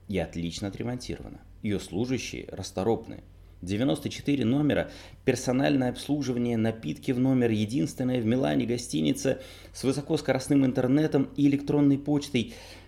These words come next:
Скорее всего, это, конечно, далеко не так, но любопытно уже и то, что об этом упоминают. Однако на примере этой гостиницы уже можно понять, как бьётся сердце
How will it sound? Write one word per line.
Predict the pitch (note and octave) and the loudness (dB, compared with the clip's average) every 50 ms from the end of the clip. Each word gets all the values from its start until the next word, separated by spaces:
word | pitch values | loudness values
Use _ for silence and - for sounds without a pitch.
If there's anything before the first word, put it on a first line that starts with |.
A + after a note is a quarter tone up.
| - - - - - - | -20 -20 -20 -20 -18 -12
Скорее | - - C#3+ C3 C#3 | -6 -2 0 0 0
всего, | C#3 - - D3 D3 F3 E3 | 0 -2 -2 0 2 2 2
это, | C#3+ A#2 | 2 2
конечно, | - A#2 B2+ C3+ C3+ - - B2 A#2+ | 2 2 2 2 2 0 -2 -2 0
далеко | A2+ B2+ B2 B2 - C#3+ | 2 2 2 2 4 4
не | C#3+ C#3+ | 6 6
так, | C#3 C#3+ - - G3+ G3+ F3+ - - | 4 2 0 2 4 4 4 4 2
но | B2+ B2+ C3 C3+ C3+ C3+ C3 C3 B2+ B2+ B2 A#2 A#2 A2+ - - - - - - - - | 2 4 4 4 4 4 4 4 4 2 2 0 -2 -4 -10 -18 -20 -20 -20 -20 -14 -6
любопытно | - A#2 B2+ B2+ C#3+ C#3+ - - - D3+ C#3+ | -2 2 4 6 4 4 4 2 4 4 4
уже | C3+ C#3 C#3+ C#3 | 6 6 4 4
и | |
то, | C3 - - F3 F3 E3 D3 | 2 2 2 2 4 4 2
что | - - C#3+ C#3 C3 A#2 A#2 - - - - - - | 0 2 4 4 4 4 0 -4 -10 -18 -12 -4 -2
об | - B2+ B2 B2 | 0 2 4 4
этом | C3 - A#2+ A#2+ A2+ | 4 4 2 0 0
упоминают. | A#2 A#2 A#2 A#2+ A#2 A2+ G2 D#2 B1 G#1 - - - - - - - - - - - - - - | 0 0 0 2 2 2 2 0 -2 -4 -8 -12 -20 -20 -20 -20 -20 -20 -20 -20 -20 -20 -12 -6
Однако | - A#2+ C#3 C#3+ C#3+ C#3+ | 0 4 4 4 6 6
на | C#3 C3 | 4 4
примере | - - C#3 C3+ C#3+ C#3 B2+ A#2+ | 4 4 4 6 6 6 4 2
этой | - - F3+ F3+ D#3 | 0 0 0 0 2
гостиницы | A2+ A2+ G#2+ - - - D#2+ D#2 C#2 - - - - - - | 2 2 0 0 -2 -6 -6 -6 -6 -6 -6 -8 -8 -6 -4
уже | D#3 D#3+ D#3 D3 B2+ G2 | -4 0 2 2 2 2
можно | E2 D2+ C#2+ C#2+ C#2+ | 2 -2 -6 -8 -8
понять, | - - E2+ F#2+ A2+ C#3 E3 E3 - - - - - - - - | -4 -2 -2 -2 -2 -2 -4 -8 -10 -16 -20 -20 -20 -20 -6 0
как | - G#2 F2+ E2+ | 0 0 0 0
бьётся | D#2+ F2+ E2+ F2 F#2 A2 - - C#3 | -4 -2 -2 -2 -2 -4 -4 -8 -8
сердце | C#3 - - C#2+ B1+ - - - - - | -8 -6 -6 -6 -6 -8 -12 -18 -18 -18